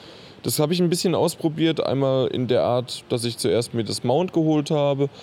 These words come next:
dann hab ich mich mal an einen Gegner direkt angeschlichen. Also da gab's mehrere Möglichkeiten, die ich ausprobieren konnte, weil ich wirklich viel Zeit hatte. Das Problem war nur, dass ich alles andere nicht machen konnte. Das heißt,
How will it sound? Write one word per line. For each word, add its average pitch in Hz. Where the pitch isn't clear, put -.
dann 123
hab 123
ich 123
mich 123
mal 117
an 110
einen 107
Gegner 160
direkt 127
angeschlichen. 120
Also 113
da 127
gab's 156
mehrere 156
Möglichkeiten, 131
die 117
ich 117
ausprobieren 117
konnte, 117
weil 113
ich 113
wirklich 135
viel 120
Zeit 131
hatte. 127
Das 131
Problem 127
war 151
nur, 147
dass 135
ich 135
alles 127
andere 131
nicht 151
machen 220
konnte. 101
Das 123
heißt, 143